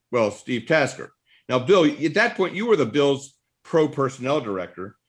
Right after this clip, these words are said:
so you had no role in that decision. So I feel comfortable in saying that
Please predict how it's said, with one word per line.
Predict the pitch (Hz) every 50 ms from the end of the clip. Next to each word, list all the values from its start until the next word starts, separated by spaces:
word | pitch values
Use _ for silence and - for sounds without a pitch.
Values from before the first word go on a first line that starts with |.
| _ _
so | _ - - 143
you | 160 175 180
had | 180 165 147 131
no | 123 131 135 135
role | 135 123 127 127 120 117 113
in | 110
that | 104 104 -
decision. | 98 95 98 - - 123 107 - 69 - _ _ _ _ _ _ _ _ _ _ - - _ _ _ _ _ _ _ _
So | - - 151 151 147 143 139 120 - - _ _ -
I | 135
feel | 135 165 190 180
comfortable | - 190 185 175 165 156 143
in | 131
saying | 131 - 156 147 135 131
that | 131 127